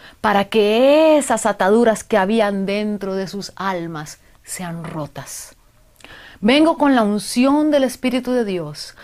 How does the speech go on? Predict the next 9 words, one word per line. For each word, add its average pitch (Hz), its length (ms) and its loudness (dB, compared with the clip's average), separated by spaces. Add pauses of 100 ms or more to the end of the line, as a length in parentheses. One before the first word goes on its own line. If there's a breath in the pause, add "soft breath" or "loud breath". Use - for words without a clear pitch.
(180 loud breath)
a 208 160 0
romper 190 1040 -4 (380 soft breath)
todo 202 360 2
vínculo 233 760 2
que 185 120 -10
no 180 140 -10
sea 170 240 -10
de 165 120 -10
Dios. 156 460 -14